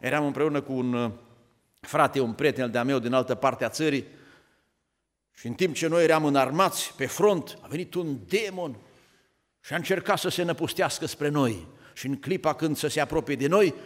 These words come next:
a sosit un sol din partea Domnului îmbrăcat în armură și l-a respins. Și ne-a spus nouă în vedenie,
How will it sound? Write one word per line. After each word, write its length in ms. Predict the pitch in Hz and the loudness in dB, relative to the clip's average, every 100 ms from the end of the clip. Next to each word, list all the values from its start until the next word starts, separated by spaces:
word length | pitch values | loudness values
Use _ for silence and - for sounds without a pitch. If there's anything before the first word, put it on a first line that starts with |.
| - | -8
a 100 | 123 | -8
sosit 340 | - 131 156 | -6 -4 -4
un 220 | 139 135 120 | -2 -4 -4
sol 300 | - 160 127 | 0 2 2
din 160 | 123 | 0
partea 400 | 107 139 123 135 | -2 -2 0 -2
Domnului 340 | 110 135 127 120 | 0 -2 -2 -4
îmbrăcat 440 | 113 117 135 123 | -4 -4 -2 -2
în 100 | 117 | -2
armură 520 | 113 117 131 117 107 - - - _ _ _ _ _ _ | -2 0 0 0 0 -4 -20 -20 _ _ _ _ _ _
și 160 | - 110 | -12 -2
l-a 120 | 120 | 0
respins. 640 | 117 - 147 127 104 - - _ _ | 0 -4 -2 -2 -2 -10 -18 _ _
Și 180 | - 127 | -12 -6
ne-a 140 | 127 | -6
spus 280 | 120 160 123 | -6 -8 -4
nouă 260 | 139 143 | 2 2
în 60 | 127 | 2
vedenie, 560 | 127 127 143 120 101 | 2 4 4 4 -2